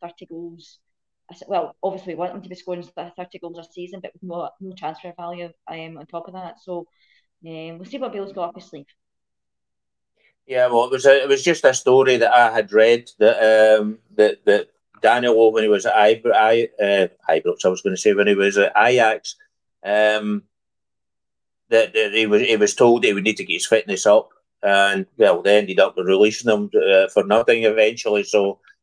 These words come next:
Speaker 2: and Feyenoord picked him up. So, uh, whether that was through fitness or not, I don't really know, but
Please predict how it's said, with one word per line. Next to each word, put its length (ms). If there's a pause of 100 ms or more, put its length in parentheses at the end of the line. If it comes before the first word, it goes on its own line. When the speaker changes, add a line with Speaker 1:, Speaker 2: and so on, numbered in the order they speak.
(140)
Speaker 2:
and 140
Feyenoord 560
picked 220
him 100
up. 300
So, 400 (560)
uh, 440
whether 280
that 220
was 240
through 220
fitness 500
or 160
not, 420
I 60
don't 240
really 300
know, 320
but 320